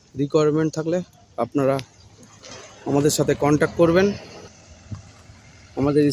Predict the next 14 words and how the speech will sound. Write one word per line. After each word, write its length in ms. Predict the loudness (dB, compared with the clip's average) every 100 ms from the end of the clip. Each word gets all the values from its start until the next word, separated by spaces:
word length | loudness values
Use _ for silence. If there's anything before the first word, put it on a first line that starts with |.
| -2
স্ক্রিনে 280 | -2 0 -2 -6 -14 -20 _ _ _ 0
নাম্বার 240 | 2 2 2
দেওয়া 160 | 2 2
আছে। 180 | 0 -4 -8 -14 -20 -20 -20 -18 -20 -20 -20 -20 -20 -20 -20 -20 -20 -20 -20 -16 -6
এখানে 200 | 0 2 0
সাতটি 440 | -2 -2 -4 -6 -6 0
শেয়ার 200 | 0 2
সেল 160 | 0 0 -2
আছে। 160 | -6 -12 -16 -16 -18 -20 -20 -20 -20 _ -8 -8 -6 -10 -8 0
প্লটটিতে 400 | 2 2 2 0 2
প্ল্যান 200 | 2 2 0
স্যাংশন 340 | -2 0 0 -2 -6 -6 -2 -2 0
করা 180 | 2 4 2
আছে। 200 | 0